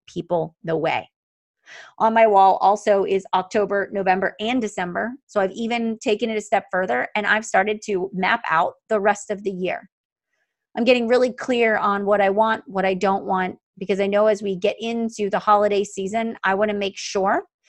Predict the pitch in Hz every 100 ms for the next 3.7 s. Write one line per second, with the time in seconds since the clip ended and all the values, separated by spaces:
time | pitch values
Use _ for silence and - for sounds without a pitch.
0 | - - 214 214 214 - - - 196 190
1 | 240 381 453 _ _ _ - 208 196 190
2 | - 185 185 214 233 - 185 190 185 185
3 | 185 170 170 - - - -